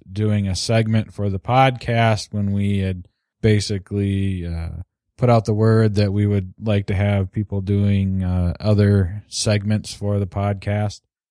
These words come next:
But then, of course, actual convention planning took over, which I fully understand as somebody that's planned a convention before. So I don't want too much more time to go by without at least talking about this, and maybe I'll add it into my, uh,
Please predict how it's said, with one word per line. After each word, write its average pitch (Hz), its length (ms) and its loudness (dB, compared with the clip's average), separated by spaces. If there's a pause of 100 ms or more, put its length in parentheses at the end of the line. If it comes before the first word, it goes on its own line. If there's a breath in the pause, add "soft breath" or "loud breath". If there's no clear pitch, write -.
But 123 100 0
then, 165 140 4
of 143 100 -2
course, 135 380 2
actual 135 400 2
convention 117 640 0
planning 98 480 -2
took - 260 -6
over, 101 420 0
which 104 340 -6
I 98 400 0
fully 123 520 4
understand 107 680 -2
as 101 120 -4
somebody 104 320 -6
that's 95 340 -8 (260)
planned 104 300 -4
a 98 60 -4
convention 98 460 -6
before. 104 460 -4 (560)
So 143 500 4
I 170 160 4
don't 190 340 0
want 165 600 -6 (140)
too 196 120 -2
much 180 220 -2
more 175 140 -2
time 170 260 -2
to 156 60 -2
go 143 160 0
by 143 260 4
without 135 300 4
at 98 100 -4
least 156 320 -4
talking 127 400 -4
about 95 240 0
this, 98 200 0
and 98 100 -2
maybe 113 200 2
I'll 107 120 2
add 107 220 0
it 104 120 0
into 104 180 2
my, 95 320 2
uh, 87 220 0